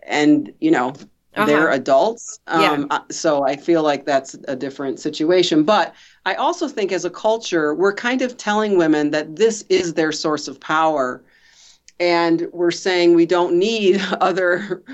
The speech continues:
Speaker 1: ways to increase women's status, which is just not true. I mean,
Speaker 2: Yeah.
Speaker 1: we still have a wage gap. We still have occupational sex segregation. We still have violence against women.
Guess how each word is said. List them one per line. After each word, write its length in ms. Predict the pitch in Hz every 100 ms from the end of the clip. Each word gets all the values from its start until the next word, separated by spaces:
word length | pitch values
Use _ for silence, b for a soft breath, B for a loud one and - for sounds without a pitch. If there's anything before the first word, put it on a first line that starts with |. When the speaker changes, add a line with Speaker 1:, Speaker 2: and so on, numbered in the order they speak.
| 220
Speaker 1:
ways 300 | 170 185 175
to 80 | 160
increase 400 | 165 - 202 202
women's 260 | 180 170 165
status, 400 | 196 196 190 175
which 160 | 175 175
is 140 | 165
just 240 | 156 156 -
not 220 | 147 143
true. 440 | - 220 190 127
I 80 | 135
mean, 100 | 151
Speaker 2:
Yeah. 100 | 190
Speaker 1:
we 60 | 156
still 360 | - - 226 202
have 240 | 170 143
a 60 | 139
wage 320 | 147 160 156
gap. 280 | 147 131 123
We 80 | 143
still 300 | - 214 208
have 160 | 175
occupational 720 | - 151 151 165 156 151 156
sex 320 | 147 160 151 -
segregation. 600 | 151 135 139 131 127 135
We 80 | 151
still 320 | - 220 220
have 180 | 185 165
violence 380 | 160 156 147
against 320 | 151 139 131 156
women. 360 | 143 131 -